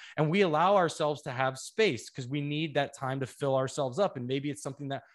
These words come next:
we're having fun with, right? So it's like making sure that you communicate as a spouse as well and be like, "Hey, honey,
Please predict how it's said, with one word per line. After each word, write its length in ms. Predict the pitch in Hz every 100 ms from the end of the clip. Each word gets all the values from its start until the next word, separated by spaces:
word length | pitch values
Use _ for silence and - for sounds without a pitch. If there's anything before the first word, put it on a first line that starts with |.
| _
we're 120 | 135
having 300 | 143 143 147
fun 460 | 135 - 180 208 185
with, 220 | 117 95 -
right? 200 | 165 170
So 120 | 170
it's 120 | 156
like 200 | 175 165 - - _
making 420 | 135 160 190 226 214
sure 340 | - 190 226
that 200 | 196 131
you 100 | 156
communicate 640 | - 131 143 170 - 160
as 220 | 147 143 123
a 80 |
spouse 520 | - - 202 175 165 -
as 200 | 135 127
well 240 | 208 202
and 80 | 143
be 100 | 160
like, 160 | 156 160
"Hey, 300 | 247 180 - _ _ _
honey, 280 | 226 170